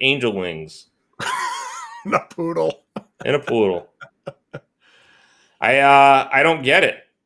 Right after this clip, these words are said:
Speaker 2: Dude, he's fifty-six years old, this guy.
Speaker 1: He looks good.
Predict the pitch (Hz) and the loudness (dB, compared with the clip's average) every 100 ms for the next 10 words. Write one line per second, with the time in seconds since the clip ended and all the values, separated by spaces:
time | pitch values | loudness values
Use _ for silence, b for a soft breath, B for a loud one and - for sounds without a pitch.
0 | _ _ 226 208 165 - 220 226 202 - | _ _ 6 6 4 2 0 0 -2 -2
1 | 202 - 190 156 180 202 139 113 - 104 | -4 -2 -2 0 0 -2 -6 -14 -14 -14
2 | 95 92 _ _ _ _ - - - 214 | -14 -18 _ _ _ _ -12 -12 -2 2
3 | 262 113 | 2 0